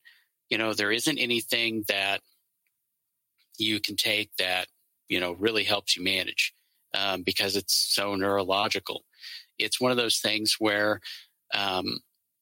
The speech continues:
the best thing you can do is, you know, take and, and really try to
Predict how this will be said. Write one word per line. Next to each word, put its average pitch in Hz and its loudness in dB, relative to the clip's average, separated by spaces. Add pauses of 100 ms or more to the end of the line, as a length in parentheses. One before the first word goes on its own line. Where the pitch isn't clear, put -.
the 117 0
best 127 -2
thing 135 0
you 117 0
can 113 0
do 117 4
is, - 4 (760)
you 120 0
know, 104 2 (1200)
take 120 0 (120)
and, 107 0 (680)
and 95 -4 (200)
really 113 2
try 113 0
to 104 0